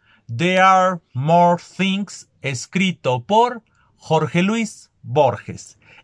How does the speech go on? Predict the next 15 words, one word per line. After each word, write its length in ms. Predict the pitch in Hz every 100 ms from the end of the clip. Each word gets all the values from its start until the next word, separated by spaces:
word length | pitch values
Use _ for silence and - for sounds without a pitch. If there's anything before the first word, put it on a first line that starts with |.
| -
Este 440 | 233 - - 185
gran 500 | 151 156 214 247 247
escritor 800 | 233 - 165 165 - 180 156 113 _ _ _
argentino 840 | 170 202 196 226 185 214 190 180 196 _ - -
nos 360 | 156 190 196 202
envuelve 580 | 202 202 254 262 226
en 120 | 214 226
un 100 | 226
entorno 580 | 196 170 214 208 202
lleno 320 | 180 196 208 180
de 140 | 147
misterios, 960 | 131 120 - 180 196 185 165 165 165
lleno 320 | 131 185 214 180
de 80 |
sucesos 760 | 131 127 - 185 185 202 190